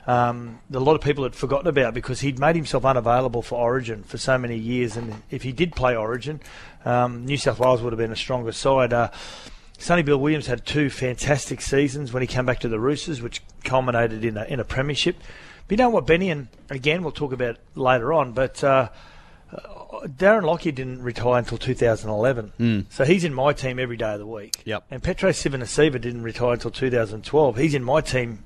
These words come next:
Speaker 1: every day of the week as
Speaker 2: Yep.
Speaker 1: well. So we tend to try and think of the more recent players as opposed to the players that, that we were unaware were still playing.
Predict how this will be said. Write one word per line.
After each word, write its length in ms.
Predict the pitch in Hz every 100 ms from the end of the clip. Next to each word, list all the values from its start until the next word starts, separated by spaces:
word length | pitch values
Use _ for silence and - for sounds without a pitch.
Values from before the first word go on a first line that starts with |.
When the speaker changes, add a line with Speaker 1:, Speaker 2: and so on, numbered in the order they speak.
| -
Speaker 1:
every 160 | 127 113
day 180 | 117
of 60 | 110
the 60 | 107
week 260 | 104 104
as 100 | 107
Speaker 2:
Yep. 160 | 113 123
Speaker 1:
well. 200 | 110 113
So 340 | - 131 127 - - - - -
we 80 | 135
tend 240 | - 170
to 60 | 147
try 220 | - 135
and 80 | 127
think 260 | 143 135 127
of 160 | 117
the 120 | 117
more 380 | 117 120 123 120
recent 500 | 110 139 160 147 -
players 720 | - 120 110 131 202 202 - - - -
as 140 | 127 120
opposed 360 | - 127 120
to 60 | 104
the 80 | 101
players 400 | - 120 120 113
that, 120 | - - - -
that 140 | 123 120
we 220 | 123 123
were 220 | 113 131
unaware 440 | 143 143 120 131 120
were 80 |
still 220 | 110 139 123
playing. 360 | 123 151 131